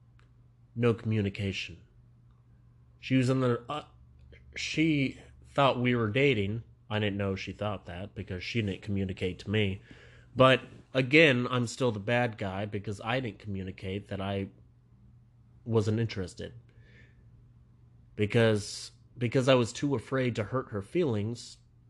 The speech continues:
I just fooled around with her. And, uh, that was the wrong call. Yeah. Because I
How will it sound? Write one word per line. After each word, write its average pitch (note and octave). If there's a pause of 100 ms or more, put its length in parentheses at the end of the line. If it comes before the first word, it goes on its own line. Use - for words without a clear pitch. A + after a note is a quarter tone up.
(920)
I F#2+
just - (1700)
fooled A#2+
around A#2+
with F#2
her. E2+ (1400)
And, G#2+
uh, G#2 (2000)
that A2
was A#2
the A2+
wrong G2+
call. E2+ (1300)
Yeah. E2+ (2000)
Because G2+
I F#2+